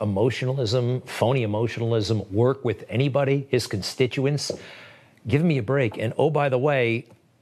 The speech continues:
are we gonna just pretend that they held the line? They didn't, all right? This was a colossal security failure.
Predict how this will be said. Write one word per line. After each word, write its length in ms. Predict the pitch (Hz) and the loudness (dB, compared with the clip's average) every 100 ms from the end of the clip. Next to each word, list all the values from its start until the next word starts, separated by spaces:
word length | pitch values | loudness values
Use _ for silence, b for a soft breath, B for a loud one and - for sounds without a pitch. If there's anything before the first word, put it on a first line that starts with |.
| _ | _
are 360 | 110 110 - 107 | -6 -6 -4 0
we 120 | 104 | 2
gonna 180 | 127 98 - | 0 -2 -4
just 200 | 139 - | -6 -2
pretend 580 | 135 117 - 123 160 139 | -2 -2 0 2 2 2
that 140 | 113 | 0
they 120 | 117 98 | 0 -2
held 400 | - 135 135 120 | 2 2 2 0
the 80 | |
line? 500 | 104 104 127 147 170 147 _ _ _ _ | 0 0 -2 -2 -4 -6 _ _ _ _
They 120 | 127 | -2
didn't, 440 | 120 135 123 95 - _ _ _ _ | 0 0 0 -4 -8 _ _ _ _
all 80 | 113 | 0
right? 280 | 117 127 143 | 2 2 -2
This 120 | 127 | -4
was 160 | 117 123 | -2 0
a 80 | 120 | -2
colossal 720 | - 107 120 127 123 143 131 | -4 -2 2 2 0 0 -2
security 680 | - 131 113 131 120 113 110 | -2 -6 -2 0 2 2 -2
failure. 600 | - 127 117 104 80 | 0 2 2 0 -6